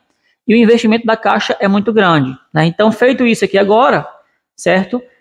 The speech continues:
Eu vou colocar as duas rodas no local, que já estão balanceadas, e a gente vai dar início, então, na parte do alinhamento,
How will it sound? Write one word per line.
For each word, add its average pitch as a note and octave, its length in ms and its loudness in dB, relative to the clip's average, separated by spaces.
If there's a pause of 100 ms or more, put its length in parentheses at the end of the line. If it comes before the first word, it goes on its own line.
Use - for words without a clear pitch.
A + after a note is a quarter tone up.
(140)
Eu A3+ 160 4
vou F3+ 240 0
colocar F3+ 640 -2
as D#3 160 -2
duas G#3 160 0
rodas E3 200 0
no F3+ 80 0
local, G#3 500 0 (380)
que - 80 -4
já D#3+ 100 0
estão E3 260 -2
balanceadas, A3 920 0
e G#3 80 0
a G#3 60 2
gente G#3 220 0
vai F#3+ 240 0
dar G3 140 0
início, F#3+ 460 0
então, F3+ 240 -2
na F#3+ 100 -2
parte F#3 400 -2
do F#3+ 300 0
alinhamento, A3+ 760 0